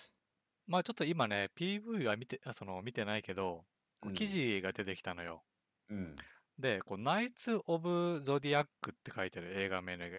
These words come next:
Speaker 1: 映画名が。
Speaker 2: うん。
Speaker 1: これ、あの、Netflixで、
Speaker 2: うん。
Speaker 1: あの、やってた、
Speaker 2: うん。
Speaker 1: あの、フルシージーの
Speaker 2: うん。
Speaker 1: セイントセイヤ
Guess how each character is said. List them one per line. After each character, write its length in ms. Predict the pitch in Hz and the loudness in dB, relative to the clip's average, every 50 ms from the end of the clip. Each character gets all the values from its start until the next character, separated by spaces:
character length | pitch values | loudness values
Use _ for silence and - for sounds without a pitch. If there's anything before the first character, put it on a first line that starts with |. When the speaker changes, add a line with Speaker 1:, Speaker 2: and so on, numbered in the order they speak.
| - - - - | -12 -14 -10 -4
Speaker 1:
映 120 | 135 120 101 | -2 0 2
画 120 | 98 92 | 2 0
名 200 | 90 90 85 85 | 0 -2 -6 -6
が。 180 | 82 87 - - _ _ _ _ _ _ _ _ _ - | -8 -10 -12 -12 _ _ _ _ _ _ _ _ _ -8
Speaker 2:
う 60 | 127 | -4
ん。 180 | 113 104 90 82 - - - - - - | -4 -4 -4 -6 -8 -14 -18 -18 -10 -2
Speaker 1:
こ 120 | - 180 | 0 2
れ、 340 | 208 233 226 135 98 95 - _ - - - | 4 4 2 2 -2 -6 -8 _ -20 -12 -4
あ 180 | 131 123 113 | 0 0 2
の、 360 | 107 107 107 104 104 104 101 101 | 2 2 0 0 0 -2 -2 0
Netflix 920 | 113 135 175 - _ - 269 247 - 262 285 - - - - - - - | 0 0 0 0 _ -2 -2 -2 -2 -4 -8 -8 -8 -6 -6 -4 -4 0
で、 360 | 95 101 101 92 87 87 95 _ _ _ _ _ - - - - | 2 4 4 4 2 -2 -6 _ _ _ _ _ -20 -20 -20 -12
Speaker 2:
う 60 | - 90 | -10 -10
ん。 180 | 82 78 71 65 | -10 -8 -6 -4
Speaker 1:
あ 100 | 113 101 | -4 -2
の、 200 | 95 90 92 90 - - _ - _ _ _ _ - | -2 -4 -6 -8 -10 -16 _ -20 _ _ _ _ -4
や 100 | - 131 | -2 -2
っ 40 | 123 | 0
て 140 | - 147 131 | 0 0 0
た、 380 | - 110 98 90 87 85 - _ _ _ _ _ _ _ _ _ _ _ - | 2 2 2 2 0 -4 -10 _ _ _ _ _ _ _ _ _ _ _ -14
Speaker 2:
う 60 | 95 | -12
ん。 100 | 85 76 - | -12 -8 -6
Speaker 1:
あ 100 | 135 117 | -4 -4
の、 80 | 101 98 | -4 -2
フ 140 | - 165 | -2 0
ル 80 | 196 220 | 0 0
シ 300 | - - 220 214 214 208 | 0 0 0 0 0 0
ー 80 | 196 196 | -2 0
ジ 100 | 202 202 160 | 2 2 2
ー 40 | 110 | 2
の 320 | 95 95 90 87 82 - _ _ _ _ _ _ _ _ _ - | 2 0 -2 -2 -4 -10 _ _ _ _ _ _ _ _ _ -12
Speaker 2:
う 60 | 101 | -10
ん。 220 | 90 80 69 65 65 | -10 -10 -10 -14 -12
Speaker 1:
セ 200 | - - 135 127 | -4 0 0 0
イ 40 | 131 | 0
ン 80 | 131 | -2
ト 140 | - - 135 | -4 -6 -6
セ 220 | - - 147 139 120 | 0 2 4 4 4
イ 20 | |
ヤ 280 | 98 92 90 90 92 | 4 2 2 0 -4